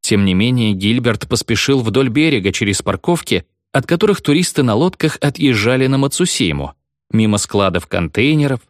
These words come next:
зернохранилищ, гор щебня, мусора, упакованного в виде белых шаров. За каждым причалом он надеялся обнаружить спортивную сумку Йосы,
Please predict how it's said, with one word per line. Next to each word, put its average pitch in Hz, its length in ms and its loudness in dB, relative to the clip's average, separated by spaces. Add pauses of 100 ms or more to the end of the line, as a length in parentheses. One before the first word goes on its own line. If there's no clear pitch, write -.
(320)
зернохранилищ, 101 1040 -2 (240)
гор 180 220 2
щебня, 123 580 0
мусора, 120 720 -2
упакованного 117 680 0
в 104 40 0
виде 107 300 0
белых 98 360 0
шаров. 98 520 -4 (880)
За 92 240 0
каждым 101 380 0
причалом 107 560 -2
он 117 160 2
надеялся 113 640 0
обнаружить 107 520 0
спортивную 110 680 -2
сумку 117 380 -2
Йосы, 113 560 -2